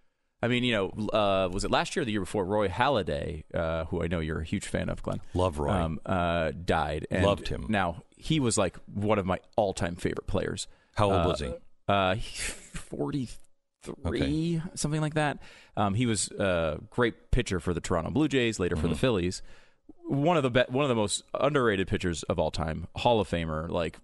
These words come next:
Speaker 1: unbelievable. But, and he died in a plane crash. And there was, like, there was kind of what you would almost expect, right?
Speaker 2: Right.
Speaker 1: Like, E S P N noted it was very sad, and,
Speaker 2: Mm-hmm,
Speaker 1: and it was, you
Speaker 2: mm-hmm.
Speaker 1: know, it hit me hard 'cause it was one of my favorite
Speaker 2: Mm-hmm,
Speaker 1: players, but,
Speaker 2: mm-hmm.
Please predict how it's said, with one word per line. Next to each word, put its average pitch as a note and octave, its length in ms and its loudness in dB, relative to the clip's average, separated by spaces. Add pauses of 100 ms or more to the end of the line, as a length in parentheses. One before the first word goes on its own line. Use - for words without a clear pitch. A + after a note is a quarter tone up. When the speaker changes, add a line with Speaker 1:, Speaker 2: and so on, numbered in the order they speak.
(220)
Speaker 1:
unbelievable. G2 680 0 (420)
But, - 180 2
and C#3 180 4
he D#3+ 100 2
died C3+ 180 4
in G2 80 2
a F#2+ 40 0
plane C3 260 2
crash. - 340 -6 (480)
And G#3+ 140 4
there A#3+ 80 4
was, C#3 140 2
like, A2+ 140 4 (440)
there C#3+ 200 4
was A#2+ 200 0 (200)
kind D#3+ 180 2
of A#2 60 -2
what A2 120 0
you A2+ 120 0
would F#2+ 200 -2
almost A2+ 400 -2
expect, - 440 -2
right? - 80 6
Speaker 2:
Right. C3+ 60 6 (100)
Speaker 1:
Like, - 80 -4
E B2+ 120 4
S A2+ 120 2
P A#2 240 2
N B2+ 420 0
noted C#3+ 300 4
it A#2 60 4
was G#2 120 0
very B2+ 160 4
sad, G#2+ 640 4
and, D3 140 4
Speaker 2:
Mm-hmm, D#3 40 2
Speaker 1:
and C3 80 2
it A2 40 2
was, A2+ 120 0
you A2+ 40 2
Speaker 2:
mm-hmm. A3+ 80 6
Speaker 1:
know, A#2+ 60 6
it G#2+ 80 2
hit - 180 2
me G3 200 4
hard G#2 240 2
'cause A2+ 140 -2
it - 20 2
was G2+ 140 0
one G#2+ 240 0
of A2 40 0
my A2+ 120 6
favorite A2+ 220 4
Speaker 2:
Mm-hmm, G#2+ 60 -2
Speaker 1:
players, C#3 280 4
but, A2 160 4
Speaker 2:
mm-hmm. F2+ 100 0